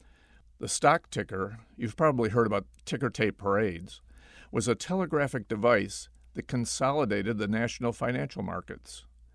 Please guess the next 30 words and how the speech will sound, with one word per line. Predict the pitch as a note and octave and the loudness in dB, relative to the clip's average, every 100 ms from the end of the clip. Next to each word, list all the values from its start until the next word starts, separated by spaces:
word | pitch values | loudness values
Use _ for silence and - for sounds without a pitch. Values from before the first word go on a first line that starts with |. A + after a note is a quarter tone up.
| - - - - | -20 -20 -20 -12
The | A#2 | -8
telephone | - C#3+ C#3 - G2 G2 A2+ B2+ - - - | 4 4 4 2 0 2 -2 -4 -10 -20 -14
took | - A2+ | -8 -2
it | A#2 - - - | -2 -2 -20 -6
to | B2 | -4
a | |
whole | A2 G#2+ F#2+ | 0 0 0
new | F#2+ F2+ | -2 -2
level. | G#2 G2+ - - - - _ - - - - - - - _ - | -2 -4 -10 -18 -20 -20 _ -20 -20 -20 -20 -20 -20 -20 _ 4
All | B2+ C3 | 8 8
of | A#2 | 6
these | A#2 - | 0 0
changes | B2+ A#2 A2+ A#2 | 0 2 2 -2
brought | G#2+ A#2 A2 | 0 0 2
immense | A2 A#2 A#2+ | 2 0 0
improvements | A#2+ - C#3+ D3+ G#2+ G2+ - | -4 0 2 2 0 -4 -6
to | A#2 | -6
people's | B2 A2 A2+ A#2 | -4 -2 -2 0
lives. | B2 B2 F#2+ - - D#3+ - - _ | -2 -2 -8 -12 -20 -20 -20 -20 _
Manufacturing | B2+ E3 D#3+ C3+ C3 - A#2 G#2 | -4 -2 2 2 2 2 0 2
output | G2+ - A#2+ G#2+ - | 0 2 0 0 0
in | |
the | G#2+ | 0
United | G#2+ A#2 A#2+ G#2+ | 2 2 0 -4
States | - A#2+ G#2 - | -2 0 0 -2
in | G#2 | -4
the | G2+ | 0
early | A#2+ B2+ | 2 2
nineteen | A2+ A#2 B2+ C#3 B2 | 2 0 -2 -4 -4
hundreds | A2 - C3+ G#2 E2+ F#2 | -4 -4 -4 -2 -6 -12